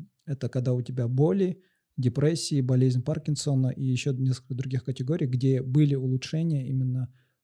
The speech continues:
э, от плацебо, от эффекта плацебо. И в основном, да, эффект длится, как ты говорил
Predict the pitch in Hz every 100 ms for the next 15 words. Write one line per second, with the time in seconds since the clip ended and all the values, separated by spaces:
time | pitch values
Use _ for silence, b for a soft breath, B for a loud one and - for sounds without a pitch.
0 | _ 127 120 123 151 143 147 131 143 120
1 | 135 139 147 131 131 139 - 139 123 b
2 | b b b - 143 143 139 139 165 190
3 | 143 139 131 156 123 143 156 - 131 120
4 | - 127 - 123 135 123 120 131 143 143